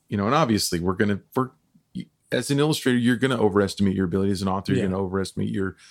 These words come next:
Speaker 1: worth, right? And,
Speaker 2: Mm-hmm.
Speaker 1: um, her, she kept going back to this thing, "Your illustrations can't exist if I don't start it, if I don't
Speaker 2: Mm-hmm.
Speaker 1: originate it." And, and the whole,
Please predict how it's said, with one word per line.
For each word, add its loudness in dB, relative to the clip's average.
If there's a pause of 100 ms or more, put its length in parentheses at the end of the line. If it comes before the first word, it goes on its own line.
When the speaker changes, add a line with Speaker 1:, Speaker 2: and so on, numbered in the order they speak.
(180)
Speaker 1:
worth, 0
right? 0 (540)
And, 4
Speaker 2:
Mm-hmm. -6
Speaker 1:
um, 4
her, 4
she -2
kept 2
going 2
back 2
to 0
this 2
thing, 0
"Your 2
illustrations 0
can't -2
exist -2 (420)
if -6
I 2
don't 0
start 2
it, -8 (580)
if -4
I 4
don't 2
Speaker 2:
Mm-hmm. 2
Speaker 1:
originate 2
it." -6
And, 0 (480)
and 2
the 4
whole, 4